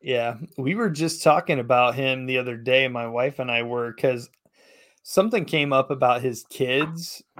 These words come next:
He has, I believe his oldest, I think it's a daughter, but I, she's, like, fifty-two. And he has a child that is, like, six or eight.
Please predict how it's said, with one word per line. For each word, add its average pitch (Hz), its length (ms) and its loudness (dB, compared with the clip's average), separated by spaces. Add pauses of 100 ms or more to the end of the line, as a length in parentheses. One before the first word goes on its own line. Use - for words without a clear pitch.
(600)
He 185 280 -4
has, 170 460 2
I 143 220 2
believe 156 420 -2
his 143 300 -2
oldest, 151 720 -4 (200)
I 127 140 -2 (240)
think 160 220 0
it's 180 180 -4
a 185 80 2 (220)
daughter, 185 840 -6
but - 160 -18 (160)
I, 135 220 -8
she's, 175 340 -8
like, 170 340 2 (200)
fifty-two. 131 920 -6 (800)
And 131 160 4
he 139 180 -8
has 135 280 -2
a 131 60 -14
child 127 560 -2
that 123 180 -6
is, 117 440 -14 (680)
like, 110 200 -6
six - 460 -8
or - 180 -12
eight. 117 380 -10